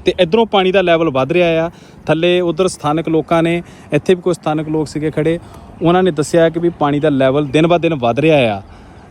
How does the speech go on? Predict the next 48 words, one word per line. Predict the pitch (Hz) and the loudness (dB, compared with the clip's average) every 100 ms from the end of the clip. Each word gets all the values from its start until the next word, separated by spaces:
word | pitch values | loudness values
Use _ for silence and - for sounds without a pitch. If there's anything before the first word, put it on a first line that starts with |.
| - | -2
ਤੇ | 180 190 196 - - - - - - - - - - | 2 2 0 -2 -16 -20 -20 -20 -20 -20 -20 -20 -2
ਮੈਂ | 165 185 | 0 2
ਤਾਂ | |
ਬਹੁਤ | 190 196 233 | 2 2 2
ਹੈਰਾਨ | 170 156 156 170 | 0 0 0 0
ਆ | 175 185 185 - - - - | -2 -2 -6 -18 -20 -10 -4
ਕਿ | 170 | 0
ਜੇਕਰ | 180 208 214 | 0 0 0
ਪਾਣੀ | 190 180 185 | 0 2 2
ਦਾ | 185 | 2
ਲੈਵਲ | 175 170 170 | 2 2 0
ਹੋਰ | 147 180 180 | 4 2 4
ਦੋ | 175 | 2
ਚਾਰ | 175 170 165 | 2 2 0
ਦਿਨ | 165 | -2
ਤੱਕ | 175 156 | -2 -2
ਹੋਰ | 147 185 | 0 2
ਉੱਪਰ | 175 180 | 2 0
ਵੱਧ | 151 156 175 | 2 2 2
ਗਿਆ | 185 170 160 | 0 0 -2
ਤੇ | 185 - | -4 0
ਇਹ, | 202 | 2
ਉਹ | 226 | 2
ਇਸ | 208 175 | 2 0
ਬੰਨ੍ਹ | 175 196 | -2 0
ਤੱਕ | 214 190 | 0 -2
ਜ਼ਰੂਰ | 151 190 202 | 0 2 4
ਆਏਗਾ | 175 175 185 196 - - - - | 2 2 0 -2 -10 -20 -20 -2
ਤੇ | 180 | 0
ਉਹਦੇ | 165 190 220 | 2 2 4
ਨਾਲ | 202 202 | 4 4
ਇਹ | 202 | 2
ਬੰਨ੍ਹ | 160 185 190 | 2 0 2
ਪਹਿਲਾਂ | 165 202 | 2 2
ਹੀ | 226 | 2
ਟੁੱਟ | 202 185 | 2 2
ਰਿਹਾ। | 190 196 190 | 2 2 2
ਦੇਖੋ | 180 - 185 | 0 -2 0
ਜੋ | 185 | 2
ਹਾਲਾਤ | 170 160 160 | 2 2 2
ਇਹਦੇ | 170 170 170 160 - - | 0 -2 -4 -6 -16 -4
ਤੁਸੀਂ, | 180 - 175 160 - - - - | -4 0 0 0 -8 -20 -20 0
ਤੇ | 185 190 | 2 4
ਇਹ | 214 | 4
ਫਿਰ | - 214 254 | 2 0 0
ਅੱਗੇ | 196 214 | 0 0
ਜਾ | 202 190 | 2 0
ਕੇ | 190 202 | 2 0